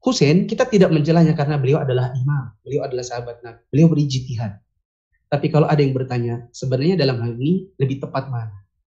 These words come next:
Jawabannya lebih tepat sahabat-sahabat Nabi yang menghalau Husain.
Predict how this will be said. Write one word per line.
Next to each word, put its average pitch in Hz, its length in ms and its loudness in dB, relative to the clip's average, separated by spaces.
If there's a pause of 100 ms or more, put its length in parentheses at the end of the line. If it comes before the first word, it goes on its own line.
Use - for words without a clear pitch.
(180)
Jawabannya 123 480 -2
lebih 117 240 -6
tepat - 480 -8
sahabat-sahabat 117 640 -4
Nabi 123 320 -2
yang 113 80 -4
menghalau 117 640 -2
Husain. 113 240 -12